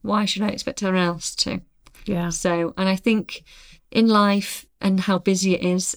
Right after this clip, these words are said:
Speaker 1: and h-, people's high expectations and the speed of it, it's very easy, very easy to just get swept up again.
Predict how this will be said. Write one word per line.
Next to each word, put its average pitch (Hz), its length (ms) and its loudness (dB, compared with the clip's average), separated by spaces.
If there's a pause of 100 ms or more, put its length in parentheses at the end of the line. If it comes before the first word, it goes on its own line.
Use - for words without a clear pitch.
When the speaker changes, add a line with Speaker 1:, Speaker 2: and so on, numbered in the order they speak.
Speaker 1:
and 180 140 0
h-, 180 200 -10
people's 190 300 -4
high 190 160 0
expectations 185 840 -4
and 170 120 -2
the 165 40 -4
speed 185 460 0
of 185 100 -2
it, - 340 -8 (300)
it's - 120 -12
very 208 280 0
easy, 160 500 -6 (120)
very 220 440 -4
easy 180 360 -2
to - 160 -6
just - 260 -8
get 180 180 -8 (120)
swept - 560 -2
up 185 240 -8 (300)
again. 190 360 -4